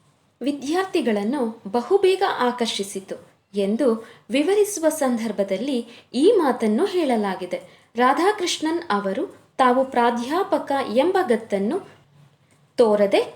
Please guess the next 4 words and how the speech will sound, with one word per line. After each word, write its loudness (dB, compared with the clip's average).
ವಿದ್ಯಾರ್ಥಿಗಳೊಂದಿಗೆ 0
ಏರು 6
ಜೌವನದ 4
ಯುವಕರಂತೆ 0